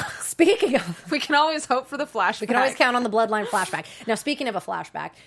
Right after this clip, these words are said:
Speaker 1: kicking off episode seven
Speaker 2: Yes.
Speaker 1: was this, this horrible dream
Speaker 2: Yuck.
Speaker 1: thing
Speaker 2: Yes.
Speaker 1: that, that Meg is having of being a little girl.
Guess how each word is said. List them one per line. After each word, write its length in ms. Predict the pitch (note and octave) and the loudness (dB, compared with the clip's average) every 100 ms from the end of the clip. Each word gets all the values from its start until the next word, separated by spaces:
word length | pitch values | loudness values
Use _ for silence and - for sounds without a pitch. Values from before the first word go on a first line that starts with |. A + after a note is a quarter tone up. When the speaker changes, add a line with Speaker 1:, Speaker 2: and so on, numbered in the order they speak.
| _ | _
Speaker 1:
kicking 300 | - A#3+ A#3 | -10 -6 -2
off 240 | A3+ G#3+ - | 0 -2 -2
episode 580 | G#3+ F#3 - G#3 F#3+ E3+ | -4 -2 0 0 0 -6
seven 480 | - - F3+ E3 E3 | -2 -2 -2 -8 -6
Speaker 2:
Yes. 260 | G3+ B3+ A#3+ | 4 6 6
Speaker 1:
was 320 | A3 G3 - | 4 0 -4
this, 320 | G#3 A#3+ - - - - | -2 0 -2 -8 -16 -14
this 260 | G3+ A3 - | -4 -4 -4
horrible 800 | - G3 D#4+ C5+ F#3 D#3+ C#3+ - _ _ | -4 0 2 2 0 -2 -8 -14 _ _
dream 540 | E3 G3 F4 F4+ C4 F#3+ | -6 -2 0 0 0 0
Speaker 2:
Yuck. 420 | A3+ F#4 G4+ - | 4 6 6 2
Speaker 1:
thing 520 | - A#3 A3 A3 C4 - | 2 2 2 0 -6 -6
Speaker 2:
Yes. 480 | A3+ C#4+ A#3+ A#3+ - F#3+ G3 | 2 4 4 0 -4 -12 -6
Speaker 1:
that, 60 | |
that 160 | A3 - | -6 -4
Meg 280 | A3+ C#4 F4+ | -2 0 0
is 100 | E4 | -2
having 460 | G3+ F#3+ F3+ A3+ C4 | 0 0 0 -4 -6
of 340 | - G#3 F3+ | -4 -4 -4
being 180 | G#3+ G#3 | -4 -2
a 60 | F#3+ | -2
little 220 | F#3 F3+ | -2 -4
girl. 580 | D#3+ E4+ D#4 D4+ D4+ | 0 4 6 4 2